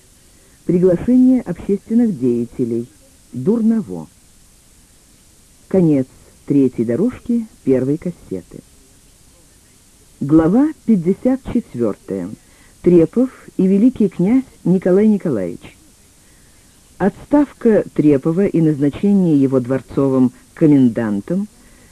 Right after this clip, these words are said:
Сенатор Гарин. Влияние Трепова на государя. О связи Трепова с департаментом полиции. О печатании погромных прокламаций в департаменте полиции.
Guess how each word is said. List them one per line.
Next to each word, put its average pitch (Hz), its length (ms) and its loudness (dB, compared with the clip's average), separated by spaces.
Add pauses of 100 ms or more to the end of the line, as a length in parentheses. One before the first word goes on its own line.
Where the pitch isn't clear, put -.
(260)
Сенатор 233 400 4
Гарин. 131 540 -2 (580)
Влияние 247 640 6
Трепова 208 640 2
на 190 140 4
государя. 131 680 -4 (600)
О 196 200 2
связи 196 380 2
Трепова 156 640 0
с 139 60 -4
департаментом 127 920 -2
полиции. 156 760 -4 (960)
О 180 140 0
печатании 214 880 2 (140)
погромных 160 640 2
прокламаций 143 960 -2 (380)
в 120 100 -4
департаменте 151 720 -2
полиции. 151 720 -4